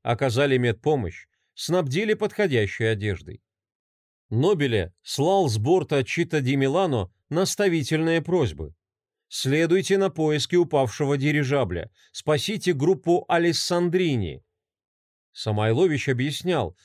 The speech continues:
что запасы угля у Красина на исходе. К тому же нет возможности вести авиаразведки. Пропал самолет со всем экипажем, а ведь их тоже необходимо спасать. На Чита ди Милано из Рима прилетел приказ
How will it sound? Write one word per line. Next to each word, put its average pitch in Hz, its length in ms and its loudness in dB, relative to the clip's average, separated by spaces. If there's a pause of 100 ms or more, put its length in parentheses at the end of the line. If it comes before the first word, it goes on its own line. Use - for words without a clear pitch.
(100)
что 135 240 -2
запасы 139 500 0
угля 151 520 -2
у 139 120 0
Красина 117 500 0
на 123 140 0
исходе. 135 540 -2 (420)
К - 80 -20
тому 120 240 0
же 135 220 0 (180)
нет 170 320 2
возможности 127 720 0
вести 123 500 -4
авиаразведки. 131 1000 0 (340)
Пропал 151 400 0
самолет 196 480 2
со 139 120 0
всем 127 300 0
экипажем, 90 560 -4 (160)
а 120 140 0
ведь 123 200 -2
их 156 140 -6
тоже 139 300 2
необходимо 113 540 0
спасать. 92 540 -6 (800)
На 95 140 -4
Чита 139 280 -4
ди 117 140 0
Милано 113 500 0 (220)
из 127 220 0
Рима 123 320 2
прилетел 151 520 -2
приказ 127 560 -6